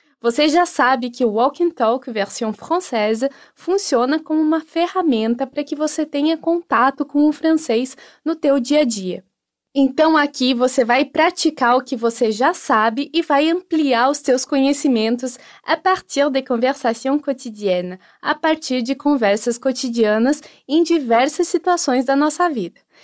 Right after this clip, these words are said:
Eu recomendo que você escute o nosso diálogo em um momento bem tranquilo, em que você não tenha interrupções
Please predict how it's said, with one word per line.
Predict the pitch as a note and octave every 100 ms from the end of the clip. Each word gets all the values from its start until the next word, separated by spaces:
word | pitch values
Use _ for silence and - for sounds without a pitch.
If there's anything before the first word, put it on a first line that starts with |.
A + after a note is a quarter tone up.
| -
Eu | C4+ C#4+
recomendo | E4+ E4+ C4+ C#4 D4
que | A#3 C#4+
você | D4 D4
escute | E4+ E4+ - D#4 F#4 -
o |
nosso | C4+ C#4+ D4+ C4+
diálogo | A3+ G#3+ A#3+ A#3+ A3
em | A#3+
um | C#4+
momento | D#4 C#4+ D4+ E4+ F4
bem | A3+ C#4
tranquilo, | E4 F4 E4+ - C4 A#3+ G3+ F#3+ - _
em | G#3+
que | A3 C4+
você | C#4 D4 D4
não | D#4 G4
tenha | F4+ D4 D4+
interrupções | D4 C#4+ B3+ C#4+ - - A3 B3 B3+